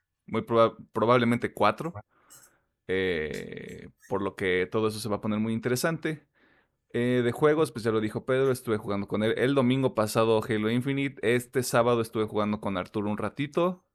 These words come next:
Este, también sigo jugando fifa veintidós con el profe, con el profe Aceves, a quien le mando máximo respeto. Este, sigo jugando Tunic.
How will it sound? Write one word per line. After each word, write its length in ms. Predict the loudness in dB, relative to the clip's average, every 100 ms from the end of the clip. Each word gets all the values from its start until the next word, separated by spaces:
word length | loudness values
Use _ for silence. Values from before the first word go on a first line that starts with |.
| _
Este, 840 | -8 -8 -8 -4 0 0 0 -2 -2
también 520 | -2 0 2 2 0
sigo 260 | -4 -4 -6
jugando 500 | -2 -2 2 2 2
fifa 220 | 0 -2
veintidós 380 | -2 -2 -2 -2
con 140 | -4
el 80 | -6
profe, 440 | -6 -2 -2 -2 -4
con 140 | -8
el 80 | -6
profe 220 | -4 -2
Aceves, 560 | 0 0 0 -6 -16 _ _ _ _ _ _
a 40 | -16
quien 140 | -10
le 60 | -4
mando 160 | -4
máximo 260 | -4 -4 -6
respeto. 460 | -6 -6 -6 -6 -12 _ _ _ _ -20 _ _ _
Este, 1300 | -2 0 0 -2 -8 -6 -4 -2 -2 -2 -4 -4 -4 -2
sigo 200 | 0 2
jugando 300 | 2 0 2
Tunic. 520 | 2 2 0 -6